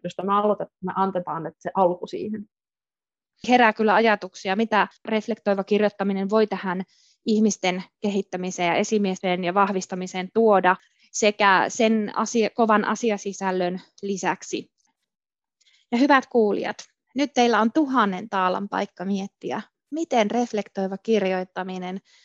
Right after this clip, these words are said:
Speaker 2: solahtaisi osaksi sinun työtäsi. Olipa sinun työsi mitä tahansa, tai oma olemisesi mitä tahansa.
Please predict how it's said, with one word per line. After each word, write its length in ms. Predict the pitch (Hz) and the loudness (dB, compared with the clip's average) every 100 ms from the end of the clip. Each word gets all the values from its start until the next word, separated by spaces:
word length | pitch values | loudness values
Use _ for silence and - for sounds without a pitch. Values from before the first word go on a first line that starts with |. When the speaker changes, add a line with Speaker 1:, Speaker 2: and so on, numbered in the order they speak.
| _ _ | _ _
Speaker 2:
solahtaisi 840 | - 254 247 220 - 190 190 202 | 2 6 6 4 0 -2 -2 -4
osaksi 460 | 208 202 190 - 175 | -4 -2 -2 -4 -6
sinun 400 | - 226 202 190 | 2 4 4 0
työtäsi. 680 | 202 190 190 214 196 214 _ _ _ _ _ _ _ _ _ | 0 -2 -2 -8 -6 -8 _ _ _ _ _ _ _ _ _
Olipa 300 | 226 254 226 | 2 4 4
sinun 300 | 214 233 220 | 4 4 4
työsi 500 | 247 233 214 208 - _ | 4 4 2 -2 -6 _
mitä 360 | 277 269 233 202 - _ - | -6 2 4 2 -2 _ -4
tahansa, 520 | 196 214 247 247 - - _ _ _ _ - | -4 -4 -8 -6 -8 -10 _ _ _ _ 4
tai 240 | 220 208 | 6 6
oma 300 | 233 226 240 | 4 4 4
olemisesi 840 | 240 220 180 180 - 247 - 233 _ | 4 4 2 -2 -10 -12 -10 -12 _
mitä 240 | 196 196 196 | -8 -6 -6
tahansa. 520 | 190 202 214 226 | -4 -4 -4 -6